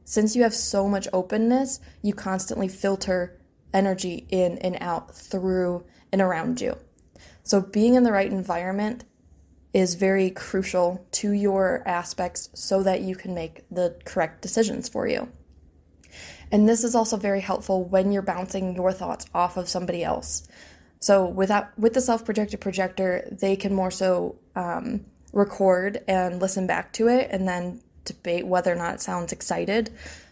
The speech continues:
But for mental projectors, it's really bouncing your own voice off of the energy of someone else or off of the energy that is around you, because you're finding out the different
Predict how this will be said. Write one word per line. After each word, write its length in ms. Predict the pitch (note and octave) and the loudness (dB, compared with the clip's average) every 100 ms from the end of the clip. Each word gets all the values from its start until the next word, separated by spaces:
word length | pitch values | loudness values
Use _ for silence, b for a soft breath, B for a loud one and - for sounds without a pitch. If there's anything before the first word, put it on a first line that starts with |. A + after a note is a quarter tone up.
| _ - | _ -2
But 140 | A3 | 0
for 120 | - G#3 | 2 4
mental 300 | G#3 A#3 A#3 | 4 4 2
projectors, 500 | A3 A3 G#3+ G#3+ - | 2 0 2 0 0
it's 180 | F#3+ | -2
really 320 | G3+ G3+ A#3+ B3 | 0 2 4 2
bouncing 760 | - F#3+ F#3 F#3+ - G#3+ G#3 | 0 -2 0 0 0 2 2
your 300 | F#3+ F#3 - | 2 0 2
own 220 | F#3+ F#3 | 2 2
voice 460 | F3+ F3 F3+ G3 - _ | 2 2 2 0 -6 _
off 360 | F3 E3+ F#3+ - | -2 -2 -2 0
of 320 | F#3+ F3+ F3 - | 0 0 -4 -6
the 220 | G3 - | -6 0
energy 640 | G3 G3 F#3+ - F#3 F3+ - | 0 0 -2 -4 -6 -6 -2
of 160 | F#3 F3 | -2 0
someone 460 | F#3 F3 E3+ E3+ - | -4 -2 -2 -4 -4
else 480 | E3+ - - - B B B | -4 -4 -6 -12 B B B
or 240 | - F#3+ - | 2 2 2
off 220 | F3+ - | -2 -2
of 140 | F#3 | -6
the 160 | G3+ - | -6 -2
energy 520 | G3 F#3+ F3+ F#3 F3 | 0 0 -2 -6 -8
that 180 | E3 F3+ | -2 -2
is 160 | F3 F3 | 0 -2
around 540 | E3+ F3 E3+ E3+ F3+ | 0 0 0 -2 -2
you, 260 | F3 - A3 - B B B | -2 -2 -4 -10 B B B
because 340 | G#3+ G3+ G#3+ G3+ | -2 4 4 4
you're 120 | A3 | 2
finding 520 | A3 G3 G3+ A#3 B3+ | 0 0 4 6 6
out 240 | G3+ F#3+ - | 4 0 -4
the 100 | - | -6
different 480 | - F#3+ G3 G3 | -4 -4 -2 -4